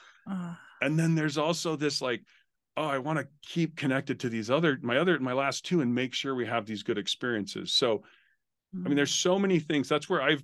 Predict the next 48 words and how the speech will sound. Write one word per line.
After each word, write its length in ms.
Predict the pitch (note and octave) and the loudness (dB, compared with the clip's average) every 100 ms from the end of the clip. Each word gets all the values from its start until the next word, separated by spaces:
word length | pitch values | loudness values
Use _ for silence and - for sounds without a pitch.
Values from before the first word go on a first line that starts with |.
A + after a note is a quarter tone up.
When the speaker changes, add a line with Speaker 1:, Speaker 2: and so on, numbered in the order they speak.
| _ | _
Speaker 2:
personally, 360 | - D3+ D3 A#2 | -2 -2 0 -2
like, 100 | A2 | 0
we 100 | B2 | 0
did 160 | B2 A2+ | 2 4
a 40 | |
lot 160 | A2+ A2 | 4 2
of 240 | G#2 - _ _ _ _ - | 0 -4 _ _ _ _ -4
family 400 | C3 C3+ C3 A#2 | 2 4 2 0
trips 500 | - - C#3 B2+ - | -6 0 2 2 -2
and 120 | A2 | -2
vacations. 840 | G#2+ G2+ C#3 B2 - A#2 G#2 - - | -2 -2 0 0 0 -2 -2 -6 -6
I 40 | A#2+ | -2
mean, 140 | B2+ | 2
I 80 | A#2+ | 2
live 160 | B2 | 2
in 80 | A#2 | 2
Utah, 280 | A2+ A2+ A#2 | 0 0 -2
so 140 | - | 0
we 40 | A2 | 0
have 100 | F#2+ | 0
the 80 | G2 | -2
national 380 | G#2 G#2 G#2+ | -2 -4 -6
parks 420 | F2+ - A2 - - | -6 -4 -4 -4 -4
here, 420 | A2 G2+ G2 F#2+ _ _ _ - | 0 0 0 -4 _ _ _ -2
Arches. 500 | G#2+ A2+ - A#2+ G2 | 0 0 2 2 2
They're 100 | A#2+ | 0
just 300 | C#3+ - - | 0 -2 -2
gorgeous. 560 | A#2+ A#2+ A#2+ G#2 F2+ - _ _ | 2 4 4 0 -4 -8 _ _
But 120 | - | -4
I'm 80 | C3+ | 0
like, 180 | A#2+ G2+ | 0 0
"We're 80 | D#3+ | 2
gonna 140 | E3 | 4
go 120 | C#3 | 4
hike. 440 | A#2 - G#2+ E2 - | 0 0 -2 -2 -6
We're 100 | B2 | -4
gonna 200 | C#3+ C3+ | -2 0
go 140 | C3 | 2
experience 580 | A2 - - A#2 A2+ - | 2 0 0 0 0 0
these." 360 | G#2 F#2+ F#2 G2 | -2 -2 -4 -6
And 140 | E2+ - - _ _ _ - | -8 -12 -20 _ _ _ -2
it 80 | C#3 | 0
was 120 | C#3 | 2
those 220 | F3 D3 | 4 4
memories 520 | C#3+ E3 F#3 C3 G2+ | 4 4 4 2 0
you 80 | B2+ | -4
just 280 | C#3+ - _ | -4 -6 _
can't 400 | - - C#3 C#3+ | -10 -2 0 -2